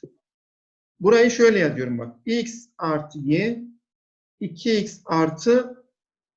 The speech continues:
altı y. Yani şurası pi. Oldu mu? Yani tanjant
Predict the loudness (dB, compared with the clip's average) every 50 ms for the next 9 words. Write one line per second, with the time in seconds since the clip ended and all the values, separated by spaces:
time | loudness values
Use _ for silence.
0 | _ 0 2 2 2 2 0 -2 -4 0 0 0 0 0 -6 -16 _ _ _ _
1 | _ _ _ _ _ _ _ _ _ _ _ _ _ _ _ _ _ _ _ _
2 | 0 2 4 4 4 2 -2 -4 -2 -2 -2 -2 0 2 2 2 2 0 -6 -12
3 | -18 _ _ _ _ _ _ _ _ _ _ _ _ _ _ _ _ _ _ _
4 | _ _ _ _ _ _ _ _ _ _ _ _ _ _ _ _ _ _ _ _
5 | 0 0 0 0 -6 -12 -20 _ _ _ _ _ _ _ _ _ _ _ _ _
6 | _ _ _ _ _ _ _ _ _ _ _ _ -2 -2 2 2 2 0 0 -4
7 | -6 -12 _ _ _ _ _ _ _ _ _ _ _ _ _ _ _ _ _ 0
8 | 0 2 2 4 2 2 0 -2 -2 -2 -2 0 0 0 0 0 0 0 -2 -2
9 | -4 -10